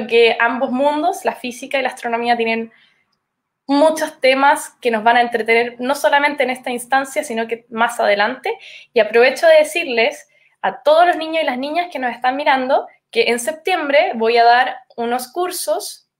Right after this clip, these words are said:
en el, por parte del Departamento de Astronomía,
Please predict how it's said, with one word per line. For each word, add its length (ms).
en 220
el, 640
por 160
parte 280
del 100
Departamento 540
de 60
Astronomía, 720